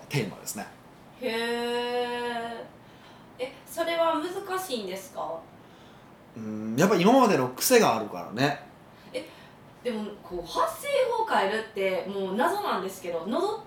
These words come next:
Speaker 2: から、もう、なんか、なんていうんですか、声出すってそんな考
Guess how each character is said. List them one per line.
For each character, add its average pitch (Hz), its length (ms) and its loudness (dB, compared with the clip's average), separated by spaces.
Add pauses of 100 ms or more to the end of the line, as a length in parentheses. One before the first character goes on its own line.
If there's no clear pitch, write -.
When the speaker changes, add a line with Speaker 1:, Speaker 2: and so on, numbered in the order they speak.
(120)
Speaker 2:
か 480 120 -6
ら、 - 400 2
も 214 160 -6 (200)
う、 247 60 -10
な 254 60 -4
ん - 40 -10
か、 - 120 -8
な 247 120 -4
ん - 40 -6
て - 60 -10
い - 20 -8
う - 40 -4
ん - 20 -6
で - 60 -16
す - 60 -16
か、 - 200 -8
声 381 200 -2
出 494 60 2
す 285 320 0
っ 262 40 -8
て - 140 -8
そ 359 260 -6
ん 359 40 -8
な 349 100 -4
考 349 120 -4